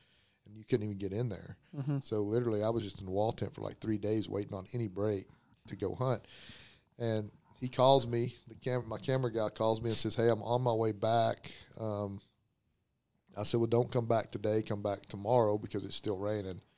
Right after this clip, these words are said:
Speaker 1: So the next day, I get a break in the weather. Temperature drops about twenty degrees. The weather breaks. He's on his way. I go get in a tree stand that afternoon, self-film, kill the buck.
Speaker 2: Mm-hmm.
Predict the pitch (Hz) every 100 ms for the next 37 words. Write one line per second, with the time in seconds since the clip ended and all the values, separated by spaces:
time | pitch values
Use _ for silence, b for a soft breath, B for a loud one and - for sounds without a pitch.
0 | _ _ _ _ _ _ _ _ _ _
1 | _ - - 110 104 101 - 107 107 123
2 | 123 - 127 131 113 113 113 110 107 101
3 | 113 117 104 101 117 120 110 107 - 127
4 | 113 - 104 101 110 107 - 104 101 -
5 | - 117 110 104 98 104 110 113 110 -
6 | - 110 113 101 104 107 110 - - -
7 | 123 120 117 110 101 110 123 107 107 -
8 | _ _ _ _ _ _ _ _ - 117
9 | 120 117 113 98 - 120 - 120 107 104
10 | 104 104 - 98 127 117 113 113 - -
11 | 117 104 - 131 113 110 107 - _ _
12 | _ - 107 98 98 123 110 - - 185
13 | 151 147